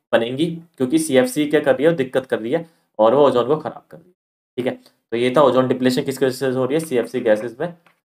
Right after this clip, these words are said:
की वजह से, जो हमारे, आ, आ, ठीक है, जो fire extinguisher, एसीज वगैरह की जो क्या outlet में या फिर जो रेफ्रिजरेटर के outlet में जो निकलते हैं gases।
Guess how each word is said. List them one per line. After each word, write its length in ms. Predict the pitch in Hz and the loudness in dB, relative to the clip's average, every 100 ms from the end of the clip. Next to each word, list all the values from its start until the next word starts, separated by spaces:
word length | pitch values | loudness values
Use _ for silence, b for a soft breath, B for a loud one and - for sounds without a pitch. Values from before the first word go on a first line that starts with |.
| _ _ | _ _
की 60 | 117 | -4
वजह 240 | 117 113 | 0 0
से, 160 | 113 165 | -2 -6
जो 340 | 170 104 113 | -8 -6 -4
हमारे, 400 | 110 107 127 165 B B _ _ | 0 2 2 -2 B B _ _
आ, 60 | 104 | 4
आ, 720 | 107 104 104 98 107 104 101 | 6 6 4 2 0 2 2
ठीक 280 | 95 - 120 | 0 -6 -6
है, 60 | |
जो 100 | 120 | -2
fire 220 | 123 127 117 | 2 4 4
extinguisher, 480 | 117 123 110 113 - | 2 -6 -6 -6 -4
एसीज 320 | 110 110 113 | -6 -6 -8
वगैरह 300 | 117 110 110 | -2 0 0
की 120 | 113 | -4
जो 400 | 110 113 107 107 _ _ _ _ _ | -2 0 0 -6 _ _ _ _ _
क्या 100 | 107 | -4
outlet 520 | - 110 110 110 107 - | 2 0 2 0 0 -6
में 160 | 113 | -8
या 180 | 107 107 | -4 -2
फिर 160 | 104 110 | -4 -4
जो 120 | 113 | -4
रेफ्रिजरेटर 640 | 107 107 107 110 110 107 107 | 0 -2 -2 -6 -6 -4 -4
के 140 | 113 | -2
outlet 380 | 104 104 107 107 | -2 -2 -6 -6
में 120 | 113 | -10
जो 120 | 107 104 | -8 -12
निकलते 380 | 101 104 98 | -8 -8 -8
हैं 60 | 120 | -8
gases। 300 | 101 98 101 | -8 -8 -14